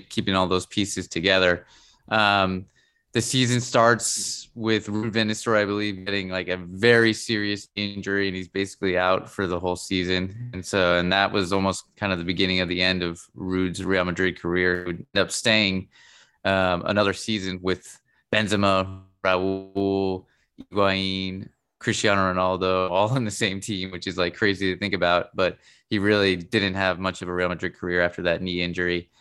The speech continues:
Um, and it was it was a season where Schuster, I think, got fired early on, like, in the fall, even before, uh, the first Clásico of the season, I think. Juan de Ramos comes in,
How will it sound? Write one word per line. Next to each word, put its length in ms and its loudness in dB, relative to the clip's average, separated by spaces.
Um, 600 0
and 600 4
it 120 -16
was 420 -4
it 80 0
was 240 0
a 40 -8
season 500 0
where 360 -2
Schuster, 600 0
I 60 4
think, 200 -2
got 220 2
fired 640 2
early 320 2
on, 260 2
like, 240 -6
in 280 -10
the 80 -2
fall, 260 2
even 140 0
before, 560 -2
uh, 400 2
the 220 0
first 240 -2
Clásico 500 0
of 60 -4
the 80 -6
season, 460 -4
I 100 -2
think. 400 -8
Juan 220 4
de 160 6
Ramos 460 4
comes 300 -6
in, 420 0